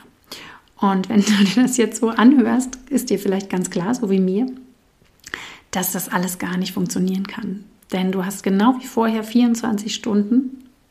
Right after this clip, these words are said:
in deinem Tag oder zwölf plus zwölf Stunden in deinem Tag und deiner Nacht und hast unter Umständen jetzt zum Beispiel einen viel gestörteren Nachtschlaf. Das heißt, du bist eher müde, ausgelaugt,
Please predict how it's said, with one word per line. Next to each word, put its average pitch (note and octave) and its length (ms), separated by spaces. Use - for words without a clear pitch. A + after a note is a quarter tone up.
in G3+ 200
deinem G3 300
Tag G#3 420
oder F#3+ 140
zwölf - 380
plus G3+ 220
zwölf F3+ 240
Stunden G#3+ 380
in G#3 160
deinem F#3+ 260
Tag G#3+ 300
und G#3 80
deiner G3 220
Nacht G#3+ 260
und G3+ 440
hast - 320
unter G#3 240
Umständen G3 480
jetzt F3 300
zum F3 140
Beispiel F#3+ 380
einen F#3 220
viel G3 360
gestörteren F#3+ 640
Nachtschlaf. G#3 600
Das - 200
heißt, G3+ 220
du - 40
bist - 240
eher A3+ 260
müde, G3+ 840
ausgelaugt, F3+ 1000